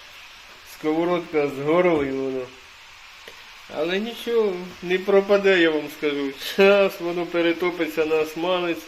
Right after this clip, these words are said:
да, посолиться, потім як вже майже вистигне,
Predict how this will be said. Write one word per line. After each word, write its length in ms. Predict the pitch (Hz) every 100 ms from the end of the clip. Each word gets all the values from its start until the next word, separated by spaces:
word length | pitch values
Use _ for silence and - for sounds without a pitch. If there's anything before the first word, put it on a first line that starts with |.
| - - - - - - - - -
да, 200 | 151 180 175
посолиться, 840 | 175 170 160 - 185 180 165 160 160
потім 380 | 160 160 160
як 120 | 165 156
вже 240 | 156 160
майже 360 | 156 156 151 156
вистигне, 640 | 160 160 160 147 147